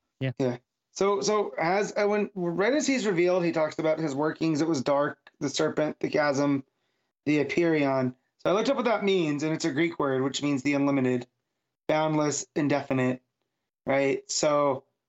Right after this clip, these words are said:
Speaker 2: um, which is a Greek word, which I, I find is interesting.
Speaker 1: I think it's interesting
Speaker 2: Mm.
Speaker 1: 'cause it's, it's bolded, which
Speaker 2: Mm-hmm.
Speaker 1: implies there's some level of importance in,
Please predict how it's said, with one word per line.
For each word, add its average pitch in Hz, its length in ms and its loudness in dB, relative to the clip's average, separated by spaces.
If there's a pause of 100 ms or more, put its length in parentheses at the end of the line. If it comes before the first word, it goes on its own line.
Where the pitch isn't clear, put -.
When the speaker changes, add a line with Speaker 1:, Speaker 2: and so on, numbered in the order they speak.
(260)
Speaker 2:
um, 135 400 -2
which 151 140 -2
is 190 100 2
a 190 60 2
Greek 180 260 0
word, 202 240 2
which 180 180 0
I, 160 260 0
I 151 40 -2
find 143 340 0
is - 580 -2 (120)
interesting. 131 600 -2 (280)
Speaker 1:
I 147 60 -2
think 175 140 0
it's 143 100 -2
interesting 147 240 2
Speaker 2:
Mm. 131 60 -2
Speaker 1:
'cause 135 100 0
it's, 135 180 -4
it's - 140 -2
bolded, 170 480 0 (400)
which 127 140 0
Speaker 2:
Mm-hmm. 139 180 2
Speaker 1:
implies 131 400 2
there's 120 160 0
some 117 220 0
level 107 240 0
of 104 60 0
importance 120 520 -2
in, 113 140 2